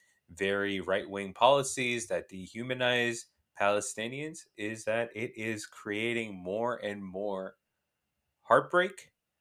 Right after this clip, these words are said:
and anger and frustration,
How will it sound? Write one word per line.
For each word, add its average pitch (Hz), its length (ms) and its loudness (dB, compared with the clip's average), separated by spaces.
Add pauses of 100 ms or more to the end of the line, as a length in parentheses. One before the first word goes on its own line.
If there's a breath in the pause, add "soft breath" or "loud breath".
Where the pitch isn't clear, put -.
(500)
and 98 160 -6
anger 165 500 2 (920)
and 101 640 0
frustration, 160 920 0